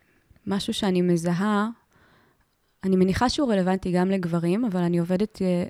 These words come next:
איתם פחות, אז אני, אבל כשאני עובדת עם נשים, אני הרבה פעמים רואה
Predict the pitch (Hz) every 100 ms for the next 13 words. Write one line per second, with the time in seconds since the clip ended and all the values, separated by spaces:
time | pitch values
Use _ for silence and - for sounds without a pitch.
0 | - _ - 180 185 185 - - 202 214
1 | 175 170 170 170 165 165 - - - -
2 | - 175 - 190 180 175 202 254 254 214
3 | 196 - 247 240 214 190 185 208 233 233
4 | 226 196 202 214